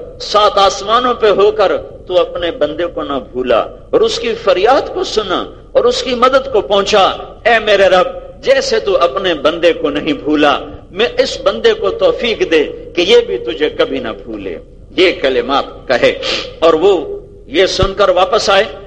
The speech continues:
تو آپ نے فرمایا، "ہاں، کیا کہا تھا؟" کہا، "جی، یہ کہا تھا۔" تو آپ نے فرمایا، "تیرے یہ کلمات تیرے نہیں ہیں، نقل کیے ہیں، نقل کیے ہیں، لیکن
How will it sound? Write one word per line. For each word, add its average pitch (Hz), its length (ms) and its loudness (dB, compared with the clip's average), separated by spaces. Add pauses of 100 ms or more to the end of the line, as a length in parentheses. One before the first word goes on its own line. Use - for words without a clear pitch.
(140)
تو 156 60 0
آپ 175 200 4
نے 175 160 -2
فرمایا، 165 300 2
"ہاں، 170 560 0
کیا 247 280 6
کہا 175 240 2
تھا؟" 135 580 -4
کہا، 202 120 4
"جی، 226 260 -2
یہ 277 220 4
کہا 135 460 -2
تھا۔" 117 340 0 (200)
تو 135 60 2
آپ 165 200 4
نے 165 180 -2
فرمایا، 165 640 2 (560)
"تیرے 208 260 4
یہ 196 220 0 (100)
کلمات 170 680 2
تیرے 214 260 4
نہیں 220 280 0
ہیں، 123 380 -4 (360)
نقل 220 420 2
کیے 220 320 -4
ہیں، 135 220 -2
نقل 208 500 2
کیے 190 200 -2
ہیں، 143 440 -2 (120)
لیکن 220 440 0